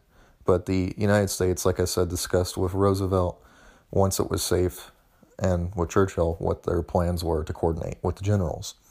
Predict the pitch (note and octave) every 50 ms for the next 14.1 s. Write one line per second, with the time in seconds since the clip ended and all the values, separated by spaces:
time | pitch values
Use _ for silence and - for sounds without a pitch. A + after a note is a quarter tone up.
0 | _ _ _ _ _ - - - - - - - - - - - G2 F2+ F2+ F#2
1 | - - - G#2 F#2+ F#2+ F#2 - - - _ _ _ - _ _ _ _ - _
2 | - - - A#2+ A#2+ - - F#2+ F2 E2+ F#2+ A2+ A#2 A#2+ - - - G2+ G2+ G2
3 | G2 G2 G2 F#2 F#2 F#2 F#2 - G2+ F#2 F#2+ F2 F#2 F#2 F2 - - F2 F2 E2+
4 | E2 E2+ F#2+ F#2+ F2+ - G#2+ G2+ F#2 F#2+ D#2+ F#2 F2 D#2 D#2+ - G1+ G1+ - -
5 | - D2+ C#2+ - - - - - - _ _ _ _ _ _ _ - - _ -
6 | G2 - A#2 A2+ A2+ G2+ F#2+ G#2 G2+ G2+ F#2+ G2 F#2+ F2+ F2+ G2 F#2+ F#2 F2+ F2+
7 | F2+ G2+ G2+ G#2+ G#2+ G#2 G2+ G2+ - - - - G2+ G2 F2+ - F2+ F2+ F#2 F2
8 | F2 F2 F2 F2+ F2 - _ _ - - - - - _ _ _ - F2+ F2+ F2
9 | - - F2+ F#2 F2+ F2 E2+ E2 - - - D#2+ F#2 - - F#2+ E2+ D#2+ D#2+ -
10 | - - - - - - - - - - - - - - - E2+ F2+ F2 F2+ F2+
11 | E2+ F2+ E2+ - F2+ F2+ F2 D#2+ D#2+ - - F2 - - E2+ E2 E2+ E2+ E2+ E2
12 | E2 E2 - - - - - - - - - - - - - - F#2+ F#2+ F2+ F2+
13 | F2+ F2 F#2+ G2 G2 F#2+ F#2+ F#2+ F#2 F#2 F#2 - - - F2 E2+ E2+ E2+ - -
14 | -